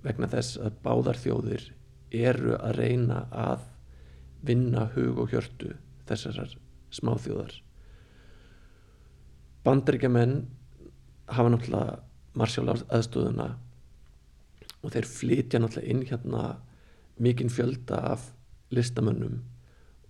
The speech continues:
íþróttamönnum, íþróttaþjálfurum. Hér er alls kyns félagsstarf sem að tengist Bandaríkjunum sem að gera það verkum að bæður Íslendingar að fara til Bandaríkjanna og Bandaríkjamenn að koma til Íslands. Eðli þessara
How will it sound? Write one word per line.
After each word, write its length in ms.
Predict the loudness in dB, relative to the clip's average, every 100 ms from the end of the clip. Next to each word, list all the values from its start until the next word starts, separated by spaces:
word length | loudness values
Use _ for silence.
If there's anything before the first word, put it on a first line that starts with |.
| -8
íþróttamönnum, 840 | -4 -2 -2 0 2 2 0 -2 -4 -10 -20 -20 -20 -6
íþróttaþjálfurum. 1000 | -2 -2 -2 -4 -2 -2 -2 -2 -2 -2 -6 -12 -20 -20 -20 -20 -20 _ -20 -20 0
Hér 220 | 4 4
er 20 |
alls 240 | 2 0 -2
kyns 360 | -2 -2 -2 -12 -16
félagsstarf 600 | 2 4 4 2 -2 -2
sem 140 | -4 -4
að 120 | -2
tengist 400 | -2 -2 -4 -2
Bandaríkjunum 600 | -4 -4 -8 -6 -6 -6
sem 160 | -4 -4
að 140 | -6 -8
gera 240 | -2 0 2
það 80 | 0
verkum 380 | -2 -4 -4 -4
að 140 | -4 -8 -18 -20 -20 -2
bæður 300 | 4 4 4
Íslendingar 480 | 0 -2 -4 -4 -4
að 80 | -2
fara 180 | -2
til 80 | -4
Bandaríkjanna 640 | -4 -4 -4 -6 -6 -6 -6
og 160 | -8 -4
Bandaríkjamenn 540 | -2 -2 -4 -4 -2
að 80 | -4
koma 180 | -4 -6
til 140 | -4 -6
Íslands. 440 | -6 -12 -14 -18 -20 -20 -20 -20 -20 -20 -20 -20 -20 -20 _ 0
Eðli 520 | 6 8 8 8 4 2 -8 -4
þessara 540 | -2 0 0 0 -2